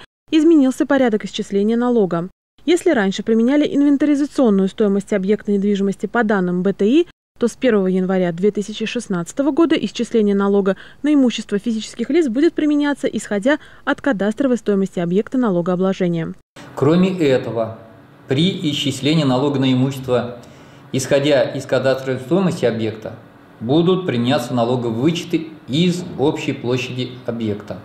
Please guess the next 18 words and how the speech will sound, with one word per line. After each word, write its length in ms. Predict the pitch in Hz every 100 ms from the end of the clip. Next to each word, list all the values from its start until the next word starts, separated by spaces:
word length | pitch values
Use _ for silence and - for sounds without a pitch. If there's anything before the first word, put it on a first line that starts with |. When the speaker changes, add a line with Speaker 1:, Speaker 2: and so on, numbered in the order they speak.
| - - - - - -
Speaker 2:
То 160 | 131
есть 320 | 117 101 - - - - - - - - - - -
не 160 | 143
будет 360 | 165 170 131 113 - - - - -
исчисляться 800 | 127 - 151 147 156 131 - 113
налог 440 | 113 139 185 - - - -
на 180 | 117 123
двадцать 460 | 131 139 - -
квадратных 480 | - 120 123 120 -
метров 320 | 151 165 110 - - -
квартиры, 440 | 127 123 104 95 92 - - - - - - - - - - - -
десять 560 | 107 160 202 196 - -
квадратных 440 | 139 143 151 -
метров 340 | 147 139 135 - - -
комнаты. 520 | 127 120 113 110 98 - - - - - - -
Это 200 | 123 -
касается 500 | 123 123 123 117 120
комнат 480 | - 147 143 127